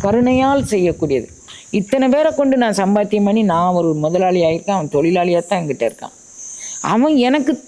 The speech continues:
முதலாளி அப்படிங்கக்கூடிய ஒரு எண்ணம் தோன்றுனவங்க தான் நிறைய போனஸ் கொடுக்குறாங்க.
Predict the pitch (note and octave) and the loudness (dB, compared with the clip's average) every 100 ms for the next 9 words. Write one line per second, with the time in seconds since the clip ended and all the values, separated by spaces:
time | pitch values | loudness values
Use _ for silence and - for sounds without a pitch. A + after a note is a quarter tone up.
0 | - - - - G#3+ A3 G3+ G3+ A3 G3 | -20 -20 -6 0 2 2 2 2 2 0
1 | - F#3 A#3+ B3+ C4 C#4 C4 A3 G3 E3+ | 0 0 2 2 2 0 0 0 2 2
2 | D#3+ D#3+ F#3 A#3+ C4+ C4+ A#3+ A#3 G#3 F#3+ | 0 0 2 2 2 2 0 0 0 0
3 | G3 F#3+ F#3+ A3 B3 G3 D#3 G3 A3+ F#3+ | 0 0 0 0 0 2 2 2 0 0
4 | E3 E3 - C3 A2+ A#2+ A#2 | -2 -2 -6 -10 -4 -4 -4